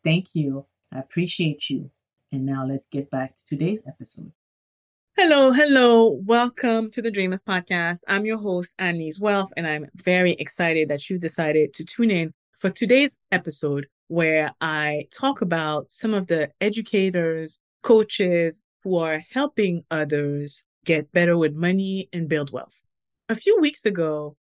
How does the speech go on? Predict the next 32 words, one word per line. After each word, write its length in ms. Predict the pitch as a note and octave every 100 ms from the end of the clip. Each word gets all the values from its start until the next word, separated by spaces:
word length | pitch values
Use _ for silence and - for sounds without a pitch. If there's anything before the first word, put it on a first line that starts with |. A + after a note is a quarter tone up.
| _ -
there 460 | F#3+ F3+ F3+ F3
were 720 | - F3 E3+ E3 D#3+ D#3 D#3 D3+
a 120 | D#3+
lot 240 | D#3 F#3 G3+
of 360 | F3+ E3 D#3 - -
headlines 720 | G#3+ G3 D#3+ D#3 D3 E3+ -
around 360 | D#3 D3+ D3+
some 160 | D3 F#3+
of 80 | F3+
the 80 | D3+
comments 640 | - E3 D#3+ D#3 D3+ -
that 300 | D3+ D3 C#3+ _ -
Coach 440 | F#3+ G#3+ G#3 - F#3
Grant 280 | F#3 F3+ -
Cardone 680 | F3 D#3 D3+ E3 E3 D#3
made 500 | D#3 G3+ G#3+ G3+ G3 - _ _ _
when 400 | E3 E3 D#3 D#3 -
talking 340 | - C4+ D4 A#3
about 500 | F#3 F3 E3 D#3+ - _ _
what 260 | F3+ F3 D#3+
he 240 | - F#3
identifies 720 | E3 D#3 F3+ F#3+ E3+ D#3 D3+
or 120 | D3+ D3+
who 200 | B3+ B3+
he 100 | G#3
identifies 560 | D#3 D#3+ D3+ D#3+ D3
to 100 | -
be 80 | D#3+
fifty 360 | C#3 F3+ - F#3
percent 300 | D#3 E3 D#3
of 80 |
his 140 | C#3+